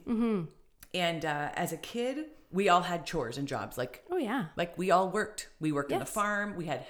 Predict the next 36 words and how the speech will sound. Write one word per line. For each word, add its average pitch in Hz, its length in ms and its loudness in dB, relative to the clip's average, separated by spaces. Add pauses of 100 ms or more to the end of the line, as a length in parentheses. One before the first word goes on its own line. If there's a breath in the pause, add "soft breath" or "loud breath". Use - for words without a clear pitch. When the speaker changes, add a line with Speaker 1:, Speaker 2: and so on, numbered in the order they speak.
Speaker 2:
house 185 380 0
chores, 214 400 -2
and 160 140 -4
then 151 100 -4
we 147 80 -4
had, 143 240 -6
like, 135 240 -10 (360 loud breath)
chores 165 440 -4
to 175 80 -6
do 151 500 -2
out 127 280 -8
in 131 120 -10
the 123 60 -10
barn. 170 600 -2 (400 loud breath)
Um, 131 560 -8
and 135 220 -6
I 139 80 -4
remember 139 420 -6
thinking - 680 -10
sometimes, - 580 -14
like, - 360 -18
"Ugh." - 60 -14 (840 loud breath)
Like, 277 100 8
I 143 80 10
have 240 200 8
friends 156 520 4
who 170 100 2
do 143 120 0
not 139 340 2
have 143 220 -2
to 147 60 -2
do 131 180 -2
all 123 120 -2
this. - 260 -8
Speaker 1:
<laughs> - 40 -12
Yes. - 400 -4